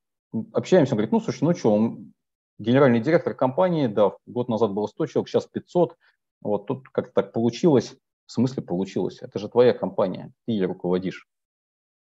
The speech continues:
Это благодаря твоим действиям в том числе из ста человек стало пятьсот. И у вас щас там выросли и доходы, и прибыли, там, ну и проблемы, естественно. Но в этом много твоих заслуг. Или человек говорит: «Слушайте, ну я руковожу подразделением пятьдесят человек. Ну в целом тут че такого? Любого,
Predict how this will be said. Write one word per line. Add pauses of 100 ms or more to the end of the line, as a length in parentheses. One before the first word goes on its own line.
(360)
Это
благодаря
твоим
действиям
в
том
числе
из
ста
человек
стало
пятьсот. (840)
И
у
вас
щас
там
выросли
и
доходы,
и
прибыли,
там, (280)
ну
и
проблемы,
естественно. (600)
Но
в
этом
много
твоих
заслуг. (260)
Или
человек
говорит:
«Слушайте,
ну
я
руковожу
подразделением
пятьдесят
человек.
Ну
в
целом
тут
че
такого?
Любого,